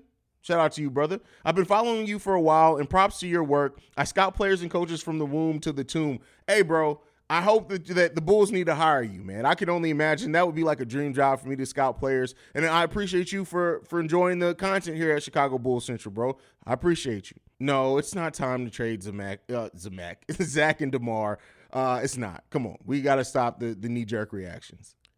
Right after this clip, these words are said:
Hold on, hold on. We're getting a call. A K, I'm glad you called, A K. What the fuck is that, bro? What the? You said you're giving them a chance to work out of it? Okay. Okay, what if, what if that doesn't work? You said Billy Donovan's your, your guy?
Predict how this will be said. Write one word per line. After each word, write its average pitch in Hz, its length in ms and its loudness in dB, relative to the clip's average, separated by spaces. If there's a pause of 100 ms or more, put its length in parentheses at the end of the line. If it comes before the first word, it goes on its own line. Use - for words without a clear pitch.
(380)
Hold 214 160 4
on, 185 140 4
hold 202 160 6
on. 190 80 4
We're 180 80 2
getting 185 240 4
a 175 60 -4
call. 156 500 0 (160)
A 285 160 10
K, 311 200 6 (100)
I'm 240 180 -2
glad 240 460 0
you 220 160 -6
called, 185 460 2
A 139 200 0
K. 147 200 0
What 277 220 2
the 311 120 0
fuck 226 300 2
is 147 140 -6
that, 123 240 0
bro? 110 280 -6 (680)
What 262 220 4
the? 202 160 -6 (220)
You 165 60 -6
said 220 240 6
you're 196 80 -4
giving 214 280 0
them 208 140 -2
a 185 40 0
chance 220 360 -2
to 202 60 -2
work 196 220 0
out 214 200 2
of 240 140 -2
it? 240 120 -4
Okay. 190 460 0 (100)
Okay, 165 180 0
what 185 220 0
if, 185 80 -2
what 175 120 -2
if 170 100 -6
that 175 140 0
doesn't 165 300 -2
work? 156 300 -4 (160)
You 165 80 -6
said 175 180 6
Billy 208 240 6
Donovan's 196 560 0
your, 180 280 0
your 170 160 0
guy? 233 480 0